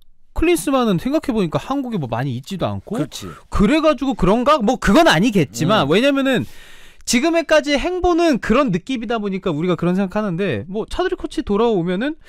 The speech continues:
Speaker 1: 그 롤을 정확하게 뭐 백 퍼센트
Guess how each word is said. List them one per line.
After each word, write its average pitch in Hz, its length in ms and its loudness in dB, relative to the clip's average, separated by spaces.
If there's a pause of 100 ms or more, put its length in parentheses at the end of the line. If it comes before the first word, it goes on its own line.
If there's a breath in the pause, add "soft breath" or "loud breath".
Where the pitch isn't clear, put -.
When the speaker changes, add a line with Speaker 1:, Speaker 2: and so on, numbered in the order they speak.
(160 loud breath)
Speaker 1:
그 302 800 2
롤을 311 600 6 (160)
정확하게 220 340 0
뭐 175 100 0
백 - 220 -2
퍼센트 180 680 -4